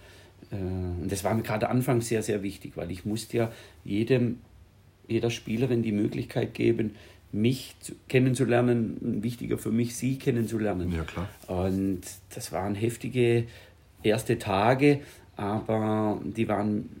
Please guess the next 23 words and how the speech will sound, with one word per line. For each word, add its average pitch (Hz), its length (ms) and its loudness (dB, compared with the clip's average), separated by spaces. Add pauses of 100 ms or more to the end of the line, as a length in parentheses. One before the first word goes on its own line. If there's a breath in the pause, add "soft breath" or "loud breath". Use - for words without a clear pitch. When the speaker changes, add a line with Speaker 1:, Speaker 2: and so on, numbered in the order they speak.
Speaker 1:
oder 87 140 -4
die 98 200 -4
waren 101 220 0
mir's 98 240 -4
wert. 120 220 -2
Deswegen 110 400 -2 (260 loud breath)
kam 110 240 2
auch 110 320 4
recht 110 240 0
schnell 113 360 4
ein, 110 200 4
ein, 101 200 0
ein 90 340 -2
Vertrauen 123 480 0
zustande. 135 640 2 (400 loud breath)
Und, 104 420 0 (220)
äh, 98 420 0
aber 90 160 -6
dass 90 200 -6
es 90 140 -6
so 113 220 2
schnell 123 380 2
geht, 120 380 2